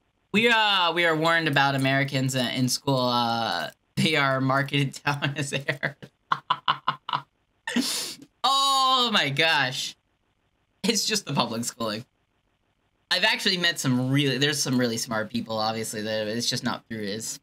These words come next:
public schooling, so. Ooh, boy. Uh, yeah, good kitty. Good kitty mood. Yeah, I'm in a good kitty mood. Um, we're just, uh, really lucky, uh, they got you on, uh,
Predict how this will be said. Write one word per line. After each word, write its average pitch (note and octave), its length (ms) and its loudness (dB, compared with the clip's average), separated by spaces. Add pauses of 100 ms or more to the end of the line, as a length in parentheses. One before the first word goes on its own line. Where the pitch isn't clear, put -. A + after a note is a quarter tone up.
public C3 240 -2
schooling, A#2+ 380 -4
so. A2+ 280 -6 (680)
Ooh, A3+ 140 0
boy. E3 320 0 (600)
Uh, E3+ 560 2 (100)
yeah, E3 180 0
good E3 220 -2
kitty. B2 500 -8
Good F3 160 -4
kitty A#2+ 260 -2
mood. B2+ 220 0
Yeah, E3+ 140 4
I'm E3+ 100 -2
in F#3 60 -2
a E3 40 0
good B2+ 220 -4
kitty A2 260 -6
mood. A2 240 -10 (720)
Um, D#3 1040 2 (380)
we're F3+ 80 0
just, G3+ 260 -2
uh, D#3+ 260 2
really D3+ 220 2
lucky, C3+ 480 0
uh, G#2+ 640 -2
they A#2 120 -4
got A#2 240 0
you A#2+ 260 0
on, A2 180 -8
uh, F3+ 200 -6